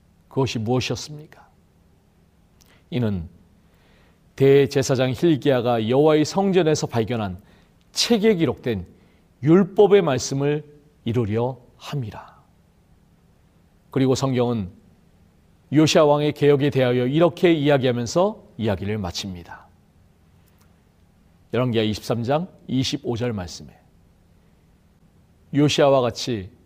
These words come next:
마음을 다하며 뜻을 다하며 힘을 다하여 모세의 모든 율법을 따라 여호와께로 돌이키는 왕은 요시아 전에도 없었고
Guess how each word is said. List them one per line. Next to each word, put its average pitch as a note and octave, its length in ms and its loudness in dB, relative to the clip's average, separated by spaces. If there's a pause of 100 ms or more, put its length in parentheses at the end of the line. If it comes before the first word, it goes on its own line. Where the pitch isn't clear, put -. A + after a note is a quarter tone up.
(420)
마음을 C#3+ 500 2
다하며 G2+ 500 -2 (540)
뜻을 F#3+ 360 4
다하며 F#2+ 460 -2 (520)
힘을 F3+ 400 2
다하여 C3 560 2 (440)
모세의 C#3 460 2
모든 C#3+ 400 0
율법을 C#3+ 460 0
따라 A2+ 320 -2 (680)
여호와께로 C3 600 2
돌이키는 A#2+ 440 -6
왕은 G#2+ 400 -4 (540)
요시아 A#2 420 -2
전에도 C3 420 -2
없었고 D3+ 600 -4